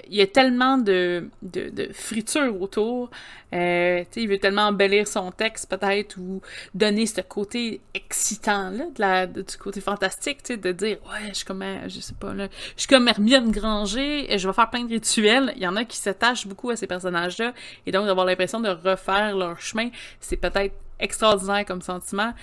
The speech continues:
La seule chose, par contre, c'est que si tu comprends la moitié du texte parce que tu lis, tu lis pas à ce de-, au vrai degré, euh, t'as, c'est un peu étrange. Je me sens que tu t'en vas pas dans les bonnes directions, parce qu'après ça,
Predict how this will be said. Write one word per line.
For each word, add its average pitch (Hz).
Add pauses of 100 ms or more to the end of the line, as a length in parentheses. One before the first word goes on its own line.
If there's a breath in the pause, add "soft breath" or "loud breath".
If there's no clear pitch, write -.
(220 loud breath)
La 185
seule 190
chose, 220
par -
contre, 220
c'est 202
que -
si -
tu -
comprends 202
la 202
moitié 196
du 180
texte - (460)
parce -
que 196
tu -
lis, 185 (120)
tu -
lis 185
pas 214
à 180
ce 175
de-, 180 (400)
au 190
vrai 190
degré, 175 (480 loud breath)
euh, 151 (100)
t'as, - (240)
c'est -
un 170
peu 196
étrange. 202
Je 185
me -
sens 202
que -
tu -
t'en 185
vas 175
pas 214
dans 190
les 180
bonnes 180
directions, 180
parce 175
qu'après 175
ça, 214